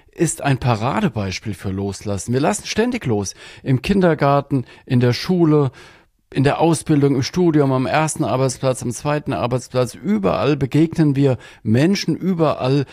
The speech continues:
halten wir uns an Orten auf, wo wir auf einmal dann nicht mehr sind. Und wir haben dann uns auch von Menschen zu verabschieden, die wir vielleicht nie wiedersehen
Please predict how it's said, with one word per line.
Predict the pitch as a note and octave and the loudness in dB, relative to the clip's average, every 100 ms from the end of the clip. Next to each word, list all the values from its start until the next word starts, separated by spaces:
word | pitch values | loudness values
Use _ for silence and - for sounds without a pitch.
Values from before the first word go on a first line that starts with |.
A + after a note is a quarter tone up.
| - | -12
halten | - B2 C3+ C#3 | -2 -2 0 -2
wir | B2 | 0
uns | A#2 A2 | 0 0
an | A2+ | -2
Orten | - A#2+ D3 - D#3+ | 0 -2 -2 -2 -2
auf, | D#3 C#3 | -2 -2
wo | C#3+ C#3+ | -2 -2
wir | C#3+ | -2
auf | B2+ - | -2 -4
einmal | A#2 A2+ B2 C3 | -2 2 2 2
dann | C#3 | 2
nicht | C#3+ C#3+ - | 2 2 0
mehr | F3+ E3+ | 0 0
sind. | F#3+ A3+ - - - - - | 0 -2 -2 -10 -20 -18 -2
Und | C#3 - - _ | -2 -2 -8 _
wir | C3 B2 | -2 0
haben | C3+ D3 | 0 2
dann | D3+ C#3+ | 0 0
uns | - C#3+ - | -2 -4 -2
auch | B2+ | -4
von | - C3 | -2 0
Menschen | B2 C#3 D3+ | 0 -2 -6
zu | C#3+ | -6
verabschieden, | C3 C3+ G#2+ - - D#3 D3 - - C#3 | -4 -2 -2 -4 -4 -4 -4 -8 -4 2
die | C#3+ | 2
wir | C#3 | 2
vielleicht | E3 E3 F3 | 2 0 2
nie | G#3 C4+ A3+ | 0 0 0
wiedersehen | A3 G#3 D#3 F3+ G3+ | 2 2 0 0 0